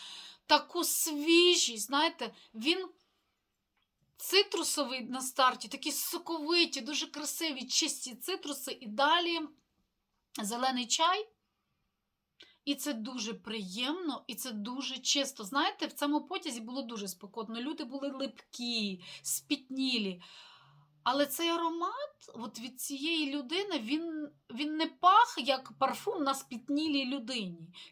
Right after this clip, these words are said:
Він пах дуже чисто, свіжо, приємно, не банально. І я подумала: «Блін,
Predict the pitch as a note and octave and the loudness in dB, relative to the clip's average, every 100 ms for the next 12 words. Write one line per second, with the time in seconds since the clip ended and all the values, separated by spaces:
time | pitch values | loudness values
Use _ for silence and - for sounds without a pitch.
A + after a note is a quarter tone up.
0 | - B3+ B3+ D#4 D#4 A3+ A3 B3 A3+ G3 | -6 -4 2 6 4 2 -6 -6 -6 -2
1 | - D4+ D4 - G#3+ - - A#3 D4 A#3 | 0 0 -4 -6 -6 -6 -6 -2 -2 -2
2 | G#3+ - A3+ G3 C4 E4 F4 B3+ A3 F3+ | -6 -6 -8 -4 0 0 0 -2 -2 -4
3 | - - - A3+ D4 A3 C4+ B3+ B3+ E4+ | -12 -14 -4 4 4 6 4 6 8 8
4 | G#4 E4 A3+ F#3+ F3 - _ _ _ _ | 6 0 -2 -6 -8 -16 _ _ _ _
5 | _ _ _ _ - B3 C#4+ C#4 C4+ C#4 | _ _ _ _ -4 2 2 2 0 2
6 | D4 C4+ C4 C4 B3+ A#3+ A#3+ A3 F#3 G#3+ | 2 2 0 0 0 0 -2 -6 -6 -4
7 | D#4 F4 A3+ | -2 -2 -2